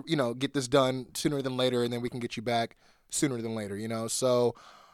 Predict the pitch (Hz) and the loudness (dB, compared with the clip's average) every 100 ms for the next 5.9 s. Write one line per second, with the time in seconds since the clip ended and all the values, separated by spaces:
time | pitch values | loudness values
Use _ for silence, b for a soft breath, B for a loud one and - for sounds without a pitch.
0 | B _ 147 160 147 147 226 240 226 247 | B _ 8 10 10 8 8 10 10 10
1 | 233 139 170 175 170 165 156 143 170 165 | 4 4 6 8 8 6 2 -6 -2 2
2 | 143 160 160 160 160 147 147 143 165 135 | 4 4 4 4 4 4 2 4 4 4
3 | 165 156 151 147 - 117 160 208 202 190 | -2 2 2 2 0 4 8 10 8 6
4 | 143 127 120 - 180 160 156 139 127 - | 0 -4 -6 -2 0 2 2 2 0 -2
5 | 131 117 - 170 165 170 160 160 | -4 -4 0 2 2 4 6 6